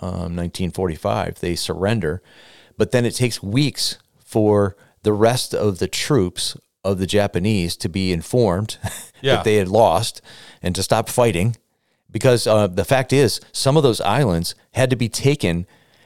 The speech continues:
Speaker 1: before they would give up, because the, the Japanese were told, "You will fight to the death."
Speaker 2: Yeah.
Speaker 1: So they don't, they're not just gonna walk around if you say, "Hey, the war is over," they're not gonna believe you.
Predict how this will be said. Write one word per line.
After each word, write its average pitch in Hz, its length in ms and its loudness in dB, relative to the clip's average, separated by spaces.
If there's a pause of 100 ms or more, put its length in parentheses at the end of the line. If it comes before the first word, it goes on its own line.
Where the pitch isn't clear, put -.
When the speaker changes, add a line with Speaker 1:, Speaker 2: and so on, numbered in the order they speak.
(360)
Speaker 1:
before 135 380 4
they 131 120 4
would 123 160 4
give 123 160 2
up, 147 120 2
because 101 280 -2
the, 104 180 2
the 92 140 -4
Japanese 110 540 0
were 101 100 0
told, 113 420 2
"You 117 120 2
will 107 120 2
fight 113 280 0
to - 100 -4
the 87 120 0
death." - 460 -2
Speaker 2:
Yeah. 110 200 0
Speaker 1:
So 143 100 2
they 139 80 4
don't, 139 160 2
they're 131 100 4
not 151 120 4
just - 120 -4
gonna 135 140 4
walk 113 300 2
around 120 380 2
if 90 140 -2
you 110 100 2
say, 107 160 2
"Hey, 117 140 4
the 95 120 4
war 107 180 4
is 87 80 -2
over," 113 240 2
they're 92 120 2
not 123 120 2
gonna 107 140 -2
believe 123 340 0
you. - 120 -4